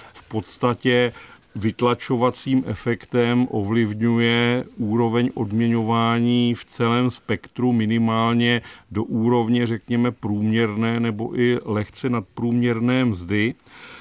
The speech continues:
Z hlediska Evropské unie si myslím, že je docela důležité identifikovat to, to aktuální paradigma nebo pravidla, eh,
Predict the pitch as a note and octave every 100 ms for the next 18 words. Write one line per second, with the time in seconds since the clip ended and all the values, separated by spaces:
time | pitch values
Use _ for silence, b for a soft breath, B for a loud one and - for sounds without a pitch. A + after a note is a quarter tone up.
0 | B B A2 G2+ A#2+ A#2 C3+ - C3+ B2
1 | C3 C3 - D3 C#3 - A#2+ B2+ C3 C3
2 | C3+ C3 B2+ - C#3 C3+ C3 C3+ B2+ -
3 | C#3 C#3 A2+ G#2+ A#2+ A#2+ C3 A#2 C#3 C3+
4 | C3+ C3 B B _ - A2+ B2+ B2+ C3
5 | A#2+ C3+ B2+ C3+ B2+ B2+ C3 - - C3+
6 | B2+ - - C3 A#2 - - C3 B2+ B2+
7 | C3 C#3 - G#2 G#2+ G#2+ A#2+ A#2 A#2+ B2+
8 | B2+ A#2 A2+ A2+ G2+ G#2+ A2 A#2 A#2+ B2
9 | - - -